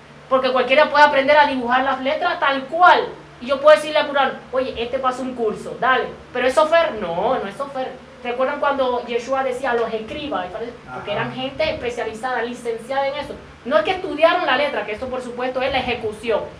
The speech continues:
Speaker 1: es el desarrollo inte-, de la inteligencia, la comprensión de escribir un Sefer Torah. Eso se llama Binah. Para un sofer tener Da'at,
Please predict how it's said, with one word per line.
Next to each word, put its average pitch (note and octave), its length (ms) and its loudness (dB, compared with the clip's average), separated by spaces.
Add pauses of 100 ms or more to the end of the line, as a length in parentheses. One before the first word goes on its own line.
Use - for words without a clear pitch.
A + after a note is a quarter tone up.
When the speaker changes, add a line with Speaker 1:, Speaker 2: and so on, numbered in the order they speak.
Speaker 1:
es D4+ 200 4 (720)
el C4 220 4
desarrollo C4 1000 2
inte-, C#4 300 0
de B3 140 0
la A#3 80 2
inteligencia, A#3 640 0
la A3 160 0
comprensión A3 560 -4
de A#3 80 -6
escribir A3+ 360 -8
un G#3+ 120 -8
Sefer G3+ 340 -10
Torah. F3+ 160 -8
Eso F3+ 100 -10
se B3+ 120 -8
llama C4 240 -2
Binah. G3+ 340 -10 (320)
Para A#3+ 260 6
un F#4 160 2
sofer D#4 540 2 (180)
tener C#4 420 -2
Da'at, B3+ 500 6